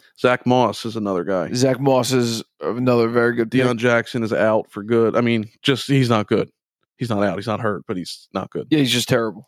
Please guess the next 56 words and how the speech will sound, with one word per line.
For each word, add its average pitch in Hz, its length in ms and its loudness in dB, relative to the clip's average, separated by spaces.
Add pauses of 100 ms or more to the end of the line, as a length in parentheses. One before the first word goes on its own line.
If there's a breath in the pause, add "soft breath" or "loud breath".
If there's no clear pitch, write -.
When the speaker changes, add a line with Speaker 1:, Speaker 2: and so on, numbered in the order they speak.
(100)
Speaker 2:
Um, 139 140 4
Speaker 1:
Um, 113 200 2
Speaker 2:
I 151 100 4
think 185 180 -2
the 165 100 2
only 170 200 2
thing 165 160 2
that 135 240 2
Speaker 1:
<clears throat> 160 400 -6
Speaker 2:
puts 143 260 -2
Jerome 131 340 2
Ford 131 280 2
over 117 160 -4
him 160 200 0
for 127 140 -6
me 131 500 -2
is 120 520 0 (440)
there 143 140 4
is 139 140 2
a - 20 -16
chance 139 320 0
Taylor 127 320 2
comes 117 320 -4
back 117 540 0 (120)
and 110 560 -2
Speaker 1:
And 117 120 -2
when 120 100 2
he 113 60 2
does, 104 340 0
he'll 123 120 2
be 101 100 -2
the 101 80 0
guy. - 260 -2 (100)
Speaker 2:
he'll 135 200 4
be 127 140 4
the 110 120 0
guy. 92 340 -2
Speaker 1:
Yeah, 90 200 -8
but 113 100 -2
Moss 131 240 4
just 143 140 -2
went 127 160 2
eighteen 127 320 2
for 107 100 0
eighty-eight 110 340 2
in - 60 -6
a - 40 -10
touchdown. 110 500 -2
He 113 80 -6
had 95 80 -2
a 87 40 -8
solid 95 320 -2
game. 101 200 -2
Speaker 2:
Yeah, 123 160 2
good 135 220 0
game. 123 240 0